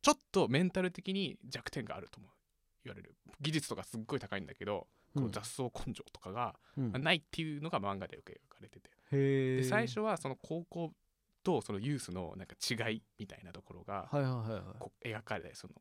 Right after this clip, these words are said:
Speaker 1: 高校側もユースのやつには絶対負けねえみたいな。
Speaker 2: <laughs>
Speaker 1: そうこう。で、ユースはユースでもうプロになるために生きてきてるみたいな。
Speaker 2: はいはいはい。
Speaker 1: そのシビアさみたいな。
Speaker 2: <clears throat> うん。
Speaker 1: なんかそういうのが描かれてて、
Speaker 2: うん。
Speaker 1: 結構バチバチやってるんだけど、
Speaker 2: うん。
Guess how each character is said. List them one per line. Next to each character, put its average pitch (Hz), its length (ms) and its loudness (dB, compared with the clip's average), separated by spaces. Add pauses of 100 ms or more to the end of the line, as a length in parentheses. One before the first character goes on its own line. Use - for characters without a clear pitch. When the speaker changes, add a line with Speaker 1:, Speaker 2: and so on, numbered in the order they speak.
(140)
Speaker 1:
高 107 240 -2
校 110 260 0
側 127 200 2
も 151 120 -2
ユ 131 140 6
ー - 20 4
ス 117 120 0
の 92 60 -2
や 90 80 -6
つ - 80 -12
に 78 80 -12
は 80 60 -14
絶 - 220 -14
対 110 200 -4
負 98 120 -6
け 92 100 -8
ね 95 100 -10
え - 40 -14
み 101 60 -16
た - 100 -20
い - 60 -20 (220)
な。 131 480 0
Speaker 2:
<laughs> 127 80 -10
Speaker 1:
そ 107 60 -6
う - 40 -12
こ - 140 -14
う。 127 40 -8
で、 127 60 0
ユ 180 140 2
ー 185 40 2
ス - 100 -2
は 147 40 6
ユ 160 140 2
ー 156 40 0
ス 143 120 -4
で 151 120 2
も 113 180 2
う 95 40 -4
プ - 160 -2
ロ 180 80 0
に 131 60 0
な 120 80 0
る 117 100 -2
た 117 100 0
め 131 120 -2
に 113 100 -4
生 - 80 -4
き - 20 -14
て - 100 -10
き - 100 -10
て 80 80 -10
る 78 60 -14
み - 80 -14
た - 80 -16
い - 60 -16
な。 - 80 -20 (180)
Speaker 2:
は 156 160 2
い 147 40 6
は 143 60 4
い - 20 2
は 131 60 0
い。 123 60 -2
Speaker 1:
そ 120 40 -2
の 117 140 -4
シ 95 60 -6
ビ 92 120 -6
ア 85 60 -6
さ - 120 -14
み - 60 -20
た - 80 -20
い - 100 -20
な。 196 140 4
Speaker 2:
<clears throat> - 240 2
う 151 80 2
ん。 117 160 2
Speaker 1:
な 113 80 0
ん - 20 0
か 95 80 -4
そ 151 180 -4
う - 20 -4
い - 20 -4
う 143 40 -6
の 95 100 -6
が 90 180 -16
描 95 220 -12
か 80 120 -10
れ - 100 -14
て - 180 -20
て、 110 180 -2
Speaker 2:
う 147 60 2
ん。 123 180 2
Speaker 1:
結 95 140 -6
構 - 100 -8
バ 107 140 -4
チ - 80 -10
バ 104 100 -8
チ - 100 -12
や 95 80 -8
っ - 40 -20
て - 160 -6
る 127 80 -2
ん 131 60 -6
だ 127 100 -6
け - 120 -4
ど、 185 180 2
Speaker 2:
う 160 40 4
ん。 110 340 0